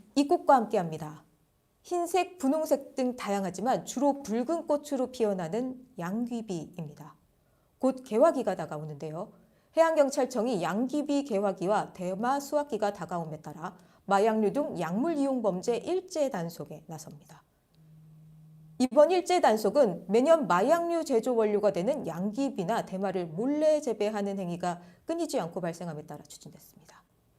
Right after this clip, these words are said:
해양경찰청 통계 결과 최근 삼 년간 단속을 통해 압수된 마약류는 코카인 백 킬로그램, 대마 백오십 킬로그램, 필로폰 백사십 키-,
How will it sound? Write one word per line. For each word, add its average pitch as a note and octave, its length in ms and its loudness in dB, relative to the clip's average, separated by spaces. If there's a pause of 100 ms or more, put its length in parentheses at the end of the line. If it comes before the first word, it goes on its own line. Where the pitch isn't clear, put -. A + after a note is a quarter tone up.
(540)
해양경찰청 A3+ 640 0
통계 F#3+ 400 -4
결과 E3+ 400 -2 (180)
최근 D4+ 240 0
삼 F4 220 -6
년간 E4 400 0
단속을 D4+ 540 -4
통해 C4 200 -2
압수된 F#3 540 -4
마약류는 E3 560 -6 (280)
코카인 D4+ 420 -2
백 G#3+ 140 -6
킬로그램, F#3+ 480 -6 (360)
대마 A3 260 0
백오십 G#3 540 -2
킬로그램, F3+ 480 -6 (400)
필로폰 C4+ 440 -2
백사십 C4+ 580 -8
키-, - 120 -10